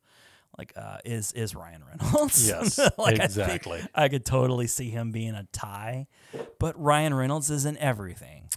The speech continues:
Speaker 2: Yes.
Speaker 1: And I'm like,
Speaker 2: Which is
Speaker 1: "Well, I
Speaker 2: fine.
Speaker 1: wanna," yeah,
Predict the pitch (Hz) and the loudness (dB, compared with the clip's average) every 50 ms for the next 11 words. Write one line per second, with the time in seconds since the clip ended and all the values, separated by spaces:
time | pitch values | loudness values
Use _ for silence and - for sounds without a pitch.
0 | - - - 117 110 95 82 - 107 107 104 104 104 107 - - 127 131 139 139 | -10 -10 -6 -2 -2 -2 -2 -2 -4 -6 -6 -6 -6 -8 -8 -6 -4 -2 0 2
1 | 120 120 - 180 160 151 - - 127 175 208 214 202 - - _ _ _ _ _ | 2 2 2 2 2 2 2 2 2 4 4 2 2 0 -4 _ _ _ _ _
2 | _ _ _ 190 220 226 185 | _ _ _ -4 -2 -2 -2